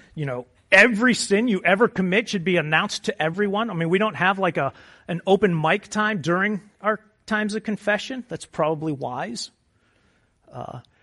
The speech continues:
I am saying, is there someone? Is there someone that you can say, "Hey, I'm struggling. Hey, I'm, I'm not doing well with this"?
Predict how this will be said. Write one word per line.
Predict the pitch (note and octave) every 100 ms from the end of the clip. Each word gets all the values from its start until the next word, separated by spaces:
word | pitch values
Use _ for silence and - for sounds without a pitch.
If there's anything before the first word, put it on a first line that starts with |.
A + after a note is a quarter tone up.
| _ _ _
I | G#3
am | G3 A3+ E4+
saying, | - - F3+ D#3+ E3 F#3+ - _ _ -
is | F3+ D3+
there | E3+
someone? | - D#3 G3+ C#4+ - - _ _ _ _ _ _ _ _ _ _ _ _ _ _ _ _
Is | -
there | F4
someone | - A#3 B3 A#2 - - _ _ _ _ -
that | C#3
you | D#3
can | C#3+
say, | D3+
"Hey, | C#3+ G3+
I'm | C3+ C3
struggling. | - - D3+ C3+ A#2+ B2+ _ _ _ _ _ _ _ _ _ _ _ _
Hey, | E3
I'm, | C#3+ C3+ C3 A#2+ _ _ _ _ _ _ _ _ _ _ _ _ _ -
I'm | C#3
not | D3 B2
doing | C3 B2 A2
well | B2+
with | C3 -
this"? | - - - -